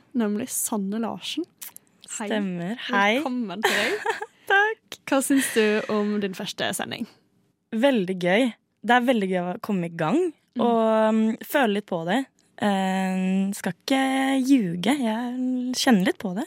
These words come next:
Speaker 2: Litt nervøs.
Speaker 1: Ja, men herlighet, jeg er nervøs hver gang jeg
Speaker 2: Eh,
Speaker 1: sender.
Speaker 2: ja. Men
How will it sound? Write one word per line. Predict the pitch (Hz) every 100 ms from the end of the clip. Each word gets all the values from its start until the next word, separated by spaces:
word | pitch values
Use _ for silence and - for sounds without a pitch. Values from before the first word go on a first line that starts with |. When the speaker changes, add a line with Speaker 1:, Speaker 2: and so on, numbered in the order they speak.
| -
Speaker 2:
Litt | 285
nervøs. | 320 349 220 339 - - -
Speaker 1:
Ja, | 214
men | 208 185
herlighet, | 196 - - 214 -
jeg | 233 226
er | 226
nervøs | 220 220
hver | 220 220
gang |
jeg | 226
Speaker 2:
Eh, | 202
Speaker 1:
sender. | 226 220
Speaker 2:
ja. | 233 320 - - 330
Men | 285